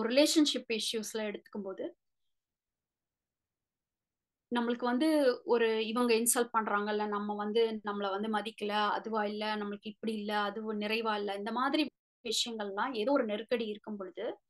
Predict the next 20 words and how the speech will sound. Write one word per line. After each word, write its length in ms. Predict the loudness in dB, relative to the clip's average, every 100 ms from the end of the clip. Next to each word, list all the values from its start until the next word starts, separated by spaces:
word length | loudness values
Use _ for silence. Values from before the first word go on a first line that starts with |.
| _ _ _ _ _ -2
ஆன்மீக 520 | 4 8 10 10 10 8
உலகத்தினுடைய 840 | 4 2 -2 -2 -2 -2 -2 -2 -4 -4
இது 160 | -2 -2
என்ன 300 | 0 0 4 4
ஆகுதுன்னா, 500 | 2 -2 -6 -10 -8 -8 -8 _ 0
எப்படி 300 | 0 4 4
அது 140 | 4 0
help 220 | -4 -2 -2
பண்ணுது 300 | -2 -4 -6
அப்படின்னா, 420 | -8 -12 -8 -6 -8 _ _ _ _ _ _ -2
உடனே 300 | 6 10 12 12
இந்த 200 | 10 6 2
கரெக்டான 520 | 0 0 4 6 8 6
perfect 500 | 2 -2 -2 -4 0 0 2 -2 -6 0
பார்ட்னரையோ 600 | 2 2 0 -4 0 2
இதையோ 340 | 0 0 -2 0 -2
கண்ணு 220 | -2 -4 -4
முன்னாடி 280 | -2 -2 -2
கொண்டு 240 | -4 -4
வந்து 260 | -4 0